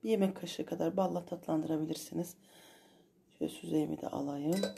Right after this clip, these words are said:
E, afiyet şifa olsun yapmak, denemek isteyenlere. Gerçekten güzel ödem atan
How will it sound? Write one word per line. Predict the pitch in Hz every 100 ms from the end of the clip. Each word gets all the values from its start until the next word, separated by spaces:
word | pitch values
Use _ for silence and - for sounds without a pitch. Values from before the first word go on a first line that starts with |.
| - - - _ _ _ _ _ _ _ - - - - - - - _ -
E, | 165 165
afiyet | - 202 214 214
şifa | - - 208 190
olsun | 170 - 170
yapmak, | 160 - 165 - -
denemek | 160 156 156
isteyenlere. | - - 160 147 156 170
Gerçekten | 175 175 170 - 165
güzel | 156 - 160
ödem | - 147 165 156
atan | 147 156 190